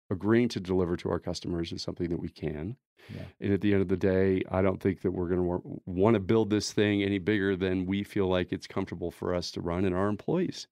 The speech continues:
Speaker 1: to enjoy.
Speaker 2: Well, what about when you started it? Did you have any visions that it would be this big?
Speaker 1: Um, we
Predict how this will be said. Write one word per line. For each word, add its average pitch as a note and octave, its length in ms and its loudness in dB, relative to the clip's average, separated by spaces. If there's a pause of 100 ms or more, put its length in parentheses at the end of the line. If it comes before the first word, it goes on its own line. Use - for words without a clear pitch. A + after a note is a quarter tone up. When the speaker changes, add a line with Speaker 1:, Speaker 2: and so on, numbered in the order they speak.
(120)
Speaker 1:
to G2 120 0
enjoy. F#2 340 -4 (100)
Speaker 2:
Well, F3 140 -4
what B3+ 100 -2
about G#3+ 220 0
when E3 100 -2
you D3 80 0
started C3 440 -4
it? - 200 -14
Did G#2+ 140 -10
you A#2 80 -2
have A2+ 160 -6
any A2+ 200 -4
visions A2 460 -6
that A#2 100 -8
it A2+ 60 -8
would A#2 140 -8
be A2+ 80 -4
this A2+ 200 -6
big? A#2 320 -8 (600)
Speaker 1:
Um, B2 560 6
we D3+ 680 2